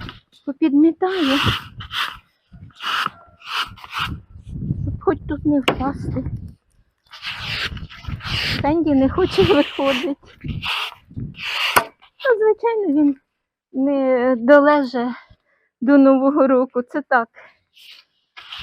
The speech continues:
Полякає нас. А на дворі мінус чотири. Не розстає. Ось ступенечок змету і схожу до Наталі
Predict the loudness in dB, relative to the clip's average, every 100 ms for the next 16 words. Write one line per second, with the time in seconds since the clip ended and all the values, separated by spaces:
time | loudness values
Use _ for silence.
0 | -2 0 2 0 -2 2 2 2 0 -2
1 | -4 -8 -4 -4 -2 -2 -2 -2 0 2
2 | 4 2 0 -2 0 0 0 -2 -6 _
3 | _ _ _ _ _ _ -12 -8 -8 -6
4 | -8 -8 -10 -12 0 2 4 2 0 0
5 | 2 4 4 4 2 -2 -6 -6 -8 -10
6 | -12 -10 -6 -2 -2 -2 -2 2 2 2
7 | 4 6 6 6 4 2 0 2 4 2
8 | 2 -2 -2 -6 -18 -20 -12 -10 -8 -4
9 | -4 -4 -12 -14 -16 -20 -20 -12 -10 -8
10 | -8 -10 _ _ _ _ _ -12 -10 -10
11 | -10 -10 -10 -6 -2 0 0 0 0 0
12 | 2 0